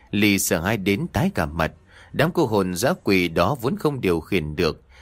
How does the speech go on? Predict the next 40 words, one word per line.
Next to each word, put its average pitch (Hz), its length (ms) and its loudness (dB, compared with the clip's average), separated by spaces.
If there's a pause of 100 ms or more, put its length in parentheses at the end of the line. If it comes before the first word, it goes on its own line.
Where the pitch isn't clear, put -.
(140)
chỉ 113 120 2
có 175 160 0
thể 92 280 0
kêu 143 200 -2
gọi 82 300 0
nó 87 140 -4
nhập 117 320 -4
vào 82 100 0
trận 73 280 -4
pháp 190 220 -4
mà 76 140 -2
thôi. 117 360 -4 (640)
Ở 113 120 4
trong 156 220 0
trận 101 220 0
pháp 156 220 -2
đó, 101 400 2
chúng 131 200 -2
nó 104 200 0
sẽ 165 220 -2
tự 95 220 0
giết 185 240 -4
người 92 240 0
ở 82 180 -4
bên 117 280 -6
trong. 123 320 -4 (360)
Bây 165 140 4
giờ 98 260 4
người 95 280 0
chúng 143 200 -6
nó 185 180 0
cần 85 200 0
giết 131 280 -2
đã 104 140 0
nhảy 104 260 0
đến 95 340 -2
ôm 123 180 -2
chặt 85 220 -2
lấy 143 220 -4
Ly, 110 320 0